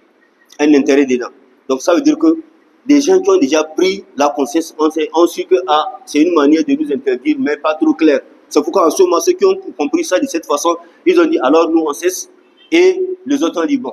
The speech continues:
tant qu'il n'y a pas d'interdiction claire, on a dit, il y a, il y a l'intérêt, nous allons prendre cet intérêt et éviter le péché. Donc le prophète sallallahu alayhi wa sallam a dit ça.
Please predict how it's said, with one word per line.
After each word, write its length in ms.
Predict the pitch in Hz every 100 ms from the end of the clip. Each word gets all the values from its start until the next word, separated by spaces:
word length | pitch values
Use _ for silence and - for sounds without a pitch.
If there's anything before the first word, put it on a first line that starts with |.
| -
tant 120 | 170
qu'il 140 | 165 175
n'y 80 | 147
a 80 |
pas 120 | 143 160
d'interdiction 480 | 139 127 123 156
claire, 260 | 151 170 185 - - -
on 120 | 151
a 80 | 147
dit, 120 | 147
il 200 | 151 147
y 80 | 160
a, 240 | 160 120 - - _
il 100 | 139
y 60 | 143
a 300 | 143 127 113
l'intérêt, 400 | 135 135 135 151
nous 160 | 156 139
allons 160 | 147
prendre 180 | 147 -
cet 200 | 165 160
intérêt 380 | 123 135 135 160 - _ -
et 280 | 160 165 143
éviter 320 | 131 135 151
le 100 | 139
péché. 320 | 131 120 - - _ _ _ _ _
Donc 300 | 135 170 208
le 100 | -
prophète 240 | 170 147 170
sallallahu 260 | 165 151 151
alayhi 60 | 151
wa 100 | 135
sallam 40 |
a 80 | 131
dit 120 | 127
ça. 240 | - 135